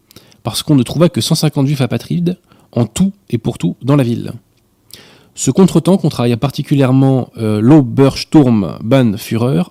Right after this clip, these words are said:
Eichmann. Rappelant à Berlin son expert Rothke, il réclama des explications. Le R S H A avait longuement négocié avec le ministre des Transports du Reich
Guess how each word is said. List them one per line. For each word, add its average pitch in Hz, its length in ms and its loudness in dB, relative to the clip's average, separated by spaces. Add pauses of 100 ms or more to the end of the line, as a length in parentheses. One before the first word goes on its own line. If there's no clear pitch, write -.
(140)
Eichmann. 98 440 -2 (1700)
Rappelant 165 400 4
à 147 40 6
Berlin 135 380 4
son 139 200 0
expert 120 400 -2
Rothke, 131 640 -2
il 117 100 -4
réclama 147 380 2
des 117 160 -2
explications. 113 640 -6 (600)
Le 117 400 0
R 160 280 2 (120)
S - 600 -4 (180)
H - 360 -4 (100)
A 151 320 -2 (400)
avait 117 180 0
longuement 160 300 6
négocié 143 380 2
avec 123 120 0
le 117 80 0
ministre 131 400 0
des 113 80 -4
Transports 131 460 -4
du 113 80 -6
Reich 143 440 -2